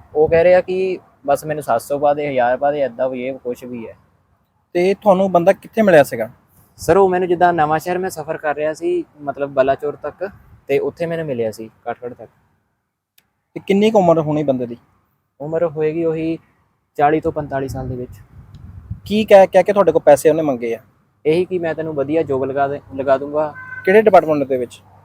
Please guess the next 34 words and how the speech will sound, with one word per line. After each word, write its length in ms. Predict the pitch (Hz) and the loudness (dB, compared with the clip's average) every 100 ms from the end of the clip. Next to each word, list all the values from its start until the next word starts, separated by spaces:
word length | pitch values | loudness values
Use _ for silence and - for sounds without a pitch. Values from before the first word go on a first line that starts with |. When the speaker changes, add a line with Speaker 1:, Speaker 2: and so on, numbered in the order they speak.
| _ _ _ | _ _ _
Speaker 1:
ਉਹ 80 | 147 | -4
ਕਹਿੰਦਾ 200 | 165 175 | 0 2
ਸੀ 120 | 180 | 0
ਕਲਰਕ 380 | 185 156 143 151 | 0 0 0 0
ਦੇ 120 | 160 | -2
ਨਾਲ 180 | 156 147 | -2 -4
ਜੌਬ 160 | 143 135 | -6 -8
ਮਿਲੇਗੀ, 380 | 123 117 113 117 | -8 -8 -10 -14
ਸਰਕਾਰੀ, 640 | 123 117 120 120 123 117 - _ _ | -18 -10 -8 -6 -8 -8 -14 _ _
ਇਹ 340 | 135 131 131 123 | -2 0 0 -4
ਜ-, 260 | - - | -10 -14
ਸਰਕਾਰੀ 440 | 127 139 139 131 135 | -10 -4 0 0 0
ਬੱਸਾਂ 320 | 131 - 135 | -4 -4 -6
ਜਿਹੜੀਆਂ 220 | 139 151 | -6 -4
ਪੰਜ 200 | 139 131 | -4 -4
ਸੱਤ 140 | 151 147 | -6 -6
ਬੱਸਾਂ 300 | 139 147 139 | -6 -8 -6
ਦੇ 220 | 143 143 _ - | -6 -8 _ -14
ਵਿੱਚ 200 | 127 - | -12 -10
ਕਲਰਕ 340 | 143 131 131 | -2 0 0
ਲੱਗਦੇ 340 | 139 131 139 151 | -4 -6 -8 -10
ਆ 20 | |
ਨਾ, 80 | 180 | -8
ਉਹਨਾਂ 160 | 180 | -6
ਦੇ 80 | 185 | -2
ਨਾਲ 220 | 156 139 | 0 0
ਜੌਬ 180 | 139 139 | 0 -2
ਹੋਏਗੀ 380 | 127 131 147 175 | 0 -2 -4 -6
ਤੇ 140 | - | -6
ਫਾਈਲਾਂ 500 | - - 139 139 143 | -10 -4 -2 0 -2
ਵਗੈਰਾ 240 | 139 135 135 | -4 -6 -6
ਜਿੱਦਾਂ 180 | 135 | -8
ਚੈੱਕ 200 | 131 123 - | -12 -16 -18
ਕਰਨੀਆਂ। 360 | 113 _ 107 | -18 _ -20